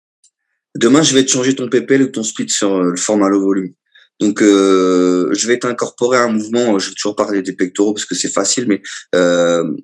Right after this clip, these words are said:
tu faisais pas de développé, euh, incliné, euh, quarante-cinq degrés, euh, au guidé, par exemple. T'en avais jamais fait avec moi jusqu'à auparavant, enfin, jusqu'à présent. Je te mets ça dans ton plan d'entraînement.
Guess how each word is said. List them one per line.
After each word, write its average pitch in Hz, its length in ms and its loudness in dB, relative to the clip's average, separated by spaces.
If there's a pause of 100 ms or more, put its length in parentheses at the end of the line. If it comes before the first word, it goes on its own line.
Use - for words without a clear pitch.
(160)
tu - 100 -2
faisais 120 200 2
pas 139 140 2
de 113 460 0
développé, 117 640 0
euh, 101 500 2
incliné, 113 560 0
euh, 104 140 2
quarante-cinq 110 560 -2
degrés, 107 460 2
euh, 95 280 4
au 98 140 2
guidé, 113 300 0
par 98 160 -4
exemple. 92 360 -4
T'en 104 140 0
avais 107 160 2
jamais 123 280 0
fait 131 120 -4
avec 113 240 -2
moi 117 120 -2
jusqu'à 110 260 -2
auparavant, 98 560 -2 (360)
enfin, 110 80 0
jusqu'à 104 300 0
présent. 98 380 -2 (580)
Je - 140 -8
te 151 80 4
mets 143 120 6
ça 143 140 2
dans 135 140 2
ton 131 120 -4
plan 120 140 -4
d'entraînement. 117 480 -2